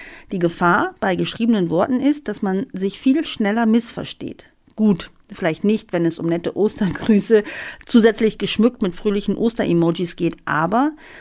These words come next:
viele persönliche Gespräche und auch Telefonate gehen heute über WhatsApp, das es schon seit zwölf Jahren gibt. Und Kommunikationsexperten sprechen davon,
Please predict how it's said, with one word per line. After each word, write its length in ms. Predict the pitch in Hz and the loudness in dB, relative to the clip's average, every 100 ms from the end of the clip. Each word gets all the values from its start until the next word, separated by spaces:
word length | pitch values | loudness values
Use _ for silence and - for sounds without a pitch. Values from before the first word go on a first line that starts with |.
| - - | -20 -4
viele 320 | - 302 339 | 2 4 2
persönliche 640 | 330 196 185 196 196 190 | 0 0 2 0 -2 -4
Gespräche 560 | 170 - - 208 247 214 | -6 -8 -6 -6 -2 -2
und 160 | 175 | -2
auch 100 | 175 | -4
Telefonate 760 | 170 185 175 - 175 165 117 233 | -6 -8 -8 -4 -4 -2 -4 -4
gehen 280 | 185 175 160 | -2 -2 -2
heute 240 | 165 170 | -4 -4
über 220 | 226 220 | -4 -2
WhatsApp, 560 | 233 247 - - 131 - - _ _ | -2 -4 -6 -6 -6 -8 -18 _ _
das 200 | 147 156 | -8 -6
es 100 | 165 | -6
schon 160 | - 170 | -2 0
seit 160 | 151 | 0
zwölf 280 | - 165 170 | -2 -4 -2
Jahren 360 | 180 175 160 151 | 0 2 2 0
gibt. 240 | - - - - - - | -2 -10 -18 -18 -20 -8
Und 380 | 185 190 175 - | -2 0 0 -2
Kommunikationsexperten 1300 | - 190 190 180 185 175 190 262 226 196 - 175 - | 0 0 0 -2 -4 -6 0 0 0 -4 -4 -2 -2
sprechen 400 | - - 175 185 | -8 -10 -8 -6
davon, 480 | 175 175 220 262 302 | -6 -6 -2 -2 -2